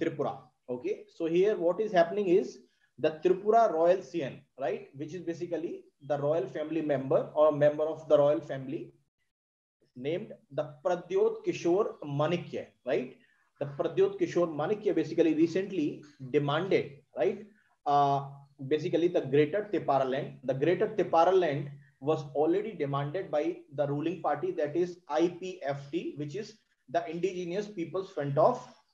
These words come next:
Tripura. Okay, so this Tipara land, which is basically demanded by specifically the ruling party, I P F T, right, uh, is a long-lasting demand for the tribal people. Okay,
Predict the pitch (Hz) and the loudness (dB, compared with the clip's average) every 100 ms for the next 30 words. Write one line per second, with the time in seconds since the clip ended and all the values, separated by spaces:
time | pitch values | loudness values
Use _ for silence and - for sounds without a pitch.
0 | _ - 175 - 139 127 87 - - _ | _ -2 0 2 2 2 0 -4 -20 _
1 | _ 147 139 - - - _ _ - 175 | _ 0 2 2 0 -14 _ _ -2 0
2 | 214 - - 175 180 202 226 190 156 180 | 0 -2 -2 0 2 4 4 2 -2 -4
3 | 156 151 180 175 151 165 165 151 139 127 | -10 -4 -4 -2 -4 -2 -2 -2 -2 -4
4 | 131 147 214 147 151 156 156 143 139 - | -4 -2 -2 0 0 0 -2 -6 -8 -4
5 | 175 180 175 170 156 165 156 139 147 175 | -4 -4 -4 -2 0 0 0 0 -2 -2
6 | - 143 139 214 - - _ - _ - | -2 -2 -2 -6 -8 -18 _ -20 _ -6
7 | 147 151 165 160 202 - 147 135 - _ | -4 -2 0 0 0 -4 -6 -6 -10 _
8 | _ - 175 233 - _ _ - 139 139 | _ -2 -2 -2 -10 _ _ -2 0 0
9 | - - 202 208 - 156 143 139 185 208 | -2 -4 -4 -4 2 2 4 2 0 0
10 | 180 175 180 156 131 127 160 - - - | 0 0 -4 -4 -4 -2 -4 -6 -14 -10
11 | - 160 170 - 135 139 143 180 185 175 | 0 2 2 0 -2 -2 2 4 4 4
12 | 139 117 113 101 - 123 165 208 | 0 -10 -12 -14 -12 -8 -6 -6